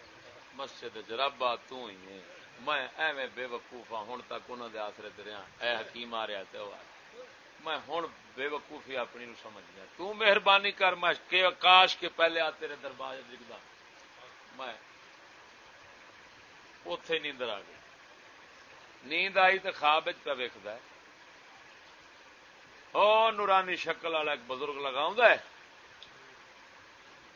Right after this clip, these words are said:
تے آواز آوندی ہے، "تیری مشکل اوندے تو حل ہو جائے گی،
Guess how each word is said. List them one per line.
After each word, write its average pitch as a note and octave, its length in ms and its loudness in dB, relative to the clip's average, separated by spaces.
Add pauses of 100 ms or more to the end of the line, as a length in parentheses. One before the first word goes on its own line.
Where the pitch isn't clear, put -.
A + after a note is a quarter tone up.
(800)
تے - 60 -10
آواز F3+ 400 10
آوندی G3 380 0
ہے، G3+ 140 2
"تیری F#3 280 -2
مشکل F3 380 -8
اوندے D#3+ 200 -6
تو C3+ 160 -4
حل G2+ 80 -2
ہو F#2+ 120 -8
جائے F2 260 -14
گی، - 60 -20